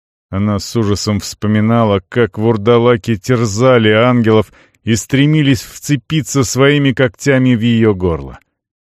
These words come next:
Диего также нехотя вспоминал, что заставило жителей покинуть свои дома. В тот день Виктория лишилась брата, а Диего — лучшего друга и названного отца.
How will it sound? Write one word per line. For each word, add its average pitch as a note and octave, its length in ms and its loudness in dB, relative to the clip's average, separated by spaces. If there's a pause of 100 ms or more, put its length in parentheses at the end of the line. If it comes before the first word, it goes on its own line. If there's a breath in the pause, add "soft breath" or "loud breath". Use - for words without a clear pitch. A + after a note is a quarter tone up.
(240)
Диего A#2 760 0
также G#2+ 540 0
нехотя G#2 580 0
вспоминал, G2+ 800 -2
что D3+ 360 0
заставило C3 680 2
жителей A#2 580 0
покинуть F#2 640 -4
свои C#2+ 400 -10
дома. B1+ 480 -14 (840)
В - 140 -20
тот D3+ 300 -2
день D3+ 380 0
Виктория C#3 760 2
лишилась B2 600 0
брата, A2 600 0 (160 loud breath)
а E2 160 -8
Диего — G#2 640 0
лучшего A2+ 520 0
друга G#2 540 0 (420)
и D3+ 120 -2
названного F2 880 -6
отца. D2+ 480 -14